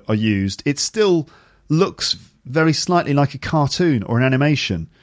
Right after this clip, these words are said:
It's difficult to make a computer image move things re-, uh, you know, like they really move in the real world, you know? Um, even something like an alien that doesn't exist in the real world, you just get a sense of how they would m-, move through the air,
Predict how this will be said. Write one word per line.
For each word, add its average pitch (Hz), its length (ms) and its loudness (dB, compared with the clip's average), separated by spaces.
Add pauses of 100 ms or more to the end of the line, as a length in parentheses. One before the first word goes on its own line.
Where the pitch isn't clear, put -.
(440)
It's 165 120 0
difficult 233 460 0
to 190 80 2
make 185 220 2
a 165 40 0
computer 160 440 0
image 131 260 0
move 139 360 2
things 113 600 -2 (420)
re-, 151 440 0 (100)
uh, 131 300 2
you 147 100 0
know, 127 100 2
like 151 380 0
they 147 120 0
really 143 320 0
move 135 300 0
in 131 80 0
the 120 80 0
real 117 240 0
world, 92 480 -2
you 113 100 -6
know? 143 240 0 (480)
Um, 143 360 0 (160)
even 233 260 2
something 196 260 0
like 165 140 2
an 165 60 0
alien 135 520 2
that 131 180 0
doesn't 156 220 0
exist 135 340 -2
in 127 80 0
the 110 60 0
real 101 180 2
world, 95 440 0 (440)
you 135 160 0
just 196 240 -2
get 202 120 2
a 160 60 2
sense - 440 -2
of 135 200 -2
how 170 260 0
they 165 140 2
would 156 320 -2
m-, 139 120 -6 (220)
move 156 380 2
through 151 240 0
the 143 120 2
air, 95 340 -2